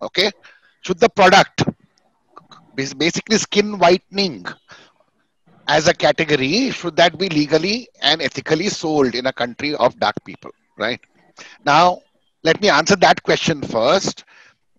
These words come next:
Skin whitening is a very r-, asked for, required consumer need, right? Just as white people in, in Caucasian countries buy tanning products to become dark,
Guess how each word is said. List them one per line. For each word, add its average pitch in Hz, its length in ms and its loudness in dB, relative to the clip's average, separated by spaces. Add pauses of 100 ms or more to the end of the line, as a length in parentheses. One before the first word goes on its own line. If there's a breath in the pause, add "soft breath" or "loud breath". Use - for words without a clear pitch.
(1160)
Skin 262 400 -2
whitening 208 440 0
is 196 120 2
a 220 60 2
very 180 640 -2 (260)
r-, - 80 -14 (540)
asked - 460 4
for, 139 380 2
required 170 800 2
consumer 170 480 -2
need, 156 440 -4 (1000)
right? 170 200 -4 (300 loud breath)
Just 202 320 0
as 208 340 2
white 156 400 -2
people 196 380 -4
in, 165 360 -8
in 151 160 -10
Caucasian 180 580 0
countries 175 640 0 (320 loud breath)
buy 165 240 4
tanning 214 400 2
products 196 320 2
to 202 120 -2
become 185 380 0
dark, 151 500 -2